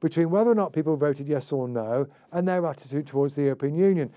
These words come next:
'cause there's always been an element of pro-independence, pro-S N P support that basically take the view that what's the point of liberating ourselves from London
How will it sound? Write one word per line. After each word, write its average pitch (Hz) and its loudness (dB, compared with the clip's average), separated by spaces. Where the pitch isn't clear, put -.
'cause 175 2
there's 170 2
always 220 4
been 160 -2
an 151 -2
element 151 -2
of 143 -2
pro-independence, 156 0
pro-S 147 -2
N 135 -6
P 135 -2
support 139 0
that 170 -2
basically 214 0
take 147 -4
the 143 -4
view 127 0
that 147 0
what's 196 0
the 156 -14
point 156 0
of 135 -6
liberating 139 -2
ourselves 127 -6
from 147 -6
London 131 -2